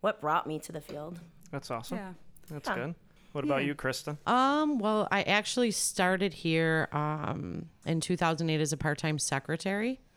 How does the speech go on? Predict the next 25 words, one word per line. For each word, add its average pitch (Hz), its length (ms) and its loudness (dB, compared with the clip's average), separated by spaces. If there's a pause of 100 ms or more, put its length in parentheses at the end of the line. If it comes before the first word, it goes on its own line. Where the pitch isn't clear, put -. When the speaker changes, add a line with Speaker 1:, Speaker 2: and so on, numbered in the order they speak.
(220)
Speaker 2:
Really? 175 320 2 (180)
Speaker 4:
Yeah, 160 360 4
and 175 180 2
I 170 460 2
just - 340 0
kind 175 320 0
of 170 520 -2
advanced 143 1000 0
throughout 170 360 2
the 180 80 2
years, 165 520 2
and 143 440 0
it 139 120 -4
just - 260 -4
kind 147 260 -4
of 131 180 -8 (100)
naturally 151 600 4
fell 147 260 0
on 147 160 2
my 135 320 0 (180)
lap. 127 340 2
It's 160 200 -2
something 139 420 -4
that 123 280 -2 (100)
I'm 127 340 -4